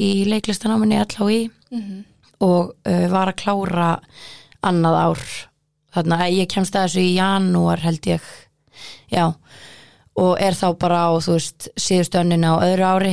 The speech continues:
Speaker 1: í L H I sem er náttúrulega mjög krefjandi nám, sko,
Speaker 2: Mhm.
Speaker 1: og mjög krefst þess að þú sért náttúrulega alltaf á staðnum, sko, og, og hérna, e, já, þannig að það var ekki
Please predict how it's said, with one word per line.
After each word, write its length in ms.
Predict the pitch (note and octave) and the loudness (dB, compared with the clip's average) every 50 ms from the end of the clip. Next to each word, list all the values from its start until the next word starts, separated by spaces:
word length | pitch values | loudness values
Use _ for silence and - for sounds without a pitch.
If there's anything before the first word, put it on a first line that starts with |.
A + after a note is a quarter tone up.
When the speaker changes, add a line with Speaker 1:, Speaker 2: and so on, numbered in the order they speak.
| F#3 - | 0 0
Speaker 1:
í 40 | - | 0
L 160 | F#3+ F#3+ - - | 0 0 0 0
H 140 | F#3 F#3 | 0 0
I 100 | F#3+ G3 F#3+ | 2 0 0
sem 120 | - F#3 F3 | 2 2 2
er 120 | F3 F3 | 2 2
náttúrulega 300 | F3 F3 D3+ E3+ E3+ F3 | 2 0 0 0 2 2
mjög 240 | F3+ F#3 F#3+ G3 F#3+ G3 | 4 4 2 2 0 -2
krefjandi 760 | - - F#3+ F#3+ G3 G3+ F#3+ F#3+ F#3+ G3 F#3+ F#3 F#3 - - | -2 -2 0 0 2 2 0 0 0 0 0 0 -2 -2 -2
nám, 360 | - F#3+ F#3+ G3+ G#3+ A3 A3 | 0 2 2 2 2 2 0
sko, 440 | G#3+ - - - - - A3 G#3 G3 - - | -2 -4 -6 -6 -4 -2 -2 -2 -4 -6 -10
Speaker 2:
Mhm. 280 | A#3+ A3+ G3 G#3 G3+ G#3+ - - - _ _ | -12 -10 -10 -10 -10 -12 -14 -18 -20 _ _
Speaker 1:
og 80 | - F#3+ | 0 2
mjög 320 | F#3+ G3 G3 F#3+ F#3+ F#3 | 2 2 2 2 0 -2
krefst 320 | - - G3+ G3 F3+ - - | -2 -2 -2 -2 -2 -4 -4
þess 320 | - F#3+ F#3+ - - - | -4 -4 -4 -4 -6 -4
að 180 | - F#3+ F#3 F#3 | -2 -2 0 0
þú 40 | F#3 | 0
sért 240 | - - G3 F#3 - | -2 -2 -4 -4 -2
náttúrulega 340 | G3+ F#3+ - - G3 F#3 F#3 | -2 -4 -2 0 -2 -2 -2
alltaf 220 | - - G3 F#3+ | -2 -2 -2 -2
á 80 | - - | -2 -2
staðnum, 480 | - G3+ G#3 G#3 G#3 G#3+ G#3+ G#3+ G#3 | -2 -2 0 0 2 2 2 2 0
sko, 420 | - - - - G#3+ G#3 G3+ G3 - - - | -2 -4 -2 0 0 0 0 -2 -6 -6 -2
og, 320 | G#3 G3 F#3+ F#3+ G3 G3 - - - - - - - - - - - - - - - - - _ _ _ _ _ | 0 2 2 2 2 -2 -6 -14 -20 -20 -20 -20 -20 -20 -20 -20 -20 -20 -20 -20 -20 -20 -20 _ _ _ _ _
og 140 | - F#3+ F#3+ F#3 | 0 2 2 2
hérna, 640 | F3+ F#3 F3+ - - G#3 F#3+ F#3 F#3 F#3 F#3 - - _ _ _ _ _ _ _ _ _ - - _ - | 2 2 0 0 0 0 2 2 2 2 0 -2 -4 _ _ _ _ _ _ _ _ _ -18 -18 _ -2
e, 640 | - F#3+ F#3+ F#3 F3+ F3+ F3+ F3+ F3+ F3+ F#3 G#3 - - | 0 2 2 4 4 4 4 2 2 2 0 -2 0 0
já, 140 | A3 G#3+ | 0 2
þannig 420 | G#3 E3+ D#3+ D#3+ D#3+ - - F3+ F3+ | 2 0 0 -4 -4 -4 -2 0 2
að 60 | F3 | 2
það 80 | F#3 F3+ | 2 2
var 80 | F#3 F#3 | 2 0
ekki 240 | F3+ F3 G3 F#3 | 0 -2 -2 0